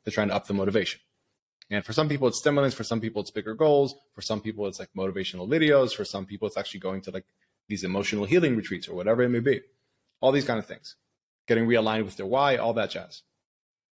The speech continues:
And, like, the reality is, like, those things usually just have, like, a short-lived impact and then they fade. And what Emil is suggesting is, like, saying, you said it interesting, you said it in a different way. Like, it's still, even if you reach your goals,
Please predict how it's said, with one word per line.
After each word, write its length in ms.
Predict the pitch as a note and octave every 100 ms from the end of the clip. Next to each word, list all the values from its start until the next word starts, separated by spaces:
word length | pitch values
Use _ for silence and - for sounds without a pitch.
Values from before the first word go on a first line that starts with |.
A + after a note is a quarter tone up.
| _
And, 80 | A2
like, 160 | G2+ -
the 100 | A2+
reality 320 | B2 C#3 D3
is, 80 | B2
like, 140 | G2
those 180 | A#2+ B2
things 220 | D3 A2+
usually 200 | A#2 A#2+
just 140 | A2+ A2+
have, 180 | A2+ A2+
like, 100 | G#2
a 60 |
short-lived 460 | F#2+ A2 A2+ A2 G2+
impact 380 | A2+ D3 D#3+ G#2
and 80 | G2+
then 80 |
they 120 | G2 F#2+
fade. 360 | - E2+ - - _ _ _ _ _ _ _ _ _ _ _ _ _ -
And 360 | F#2+ F#2 F#2 -
what 200 | G#2+ A2
Emil 220 | A2 C#3+ E3
is 140 | B2+
suggesting 440 | G#2 A2 G2+ G#2+
is, 100 | G2
like, 120 | G2 -
saying, 380 | A2 G#2+ G#2+ - _
you 180 | A2+ B2+
said 200 | D#3 C3+
it 100 | B2+
interesting, 280 | B2 -
you 40 | F#2+
said 160 | B2
it 40 | B2
in 80 | A2
a 20 |
different 240 | A2+ G#2
way. 60 | F2+
Like, 240 | F2+ - _
it's 140 | - -
still, 400 | C3 B2+ A#2+ B2
even 160 | D3+ D3+
if 140 | D3+
you 60 | A#2
reach 200 | A#2+ B2+
your 100 | A#2
goals, 360 | B2+ D3+ -